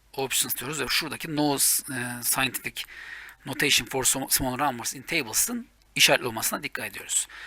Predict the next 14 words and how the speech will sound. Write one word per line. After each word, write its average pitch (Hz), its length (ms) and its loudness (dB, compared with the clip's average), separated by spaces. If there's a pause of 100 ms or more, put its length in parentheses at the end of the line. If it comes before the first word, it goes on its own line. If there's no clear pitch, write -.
(340)
Analyze'a 165 440 4
geliyoruz. 127 600 -4
Analyze'a 110 440 -6
geliyoruz. 110 480 -4 (300)
Ve 120 100 -14
buradan 127 300 -8
da, 185 220 -4 (320)
e, 117 260 -8 (640)
s-, - 280 -6
e, 120 40 -4 (2000)
regresyon 147 640 8 (500)
ve 135 160 2
lineer 123 420 0
diyoruz. 101 1300 -4